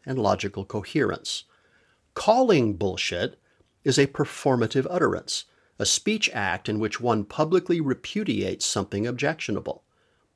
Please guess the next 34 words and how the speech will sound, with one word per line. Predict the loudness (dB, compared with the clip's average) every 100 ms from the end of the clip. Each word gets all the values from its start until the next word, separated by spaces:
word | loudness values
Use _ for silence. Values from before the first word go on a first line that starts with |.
| _
The | 0
scope | 2 4 4 4
of | -4
targets | -4 -2 0 0 -2 0
is | -2
broader | -2 -2 0 2 2 0
than | -2 0
bullshit | -2 -2 -4 -4
alone. | -4 -2 -2 -2 -6 -20 _ _ _
You | 4 4
can | 4 0
call | 0 -2
bullshit | 2 2 2 2 0 0
on | -4 -2
bullshit, | 2 2 2 -2 -4 _ _ _ _ -2
but | 0
you | 0
can | 4
also | 4 4 0
call | 0 0 2
bullshit | 2 0 0 -2 -4
on | -8 -6
lies, | -4 0 0 0 -2 -8 -4
treachery, | 2 2 2 -2 -2 -4 -10
trickery, | -6 -4 -2 -2 -2 -6 _ _ _ 0
or | 2
injustice. | 2 2 2 0 -4 -8 -10 -12 _ _ _ _ -6
In | 2
this | 2 2
course, | 0 2 2 0 -4 -2
we |
will | -4 -4
teach | -2 -2 0 -2
you | -4